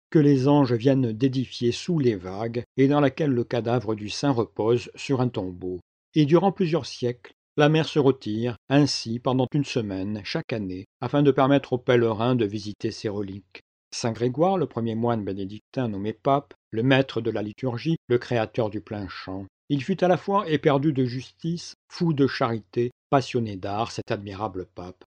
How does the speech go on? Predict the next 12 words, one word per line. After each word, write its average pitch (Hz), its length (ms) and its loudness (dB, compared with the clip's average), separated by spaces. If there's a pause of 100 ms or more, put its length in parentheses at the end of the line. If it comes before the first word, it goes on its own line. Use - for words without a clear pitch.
(180)
à 127 80 2
l'esprit 131 360 0
si 131 200 -6
compréhensif, 113 800 -6 (180)
si - 240 -8
large, 123 480 2 (160)
qu'il 147 160 -4
considérait 156 540 0
ainsi 165 480 -2
qu'une 139 180 -4
tentation 127 560 -2
démoniaque, 123 720 -2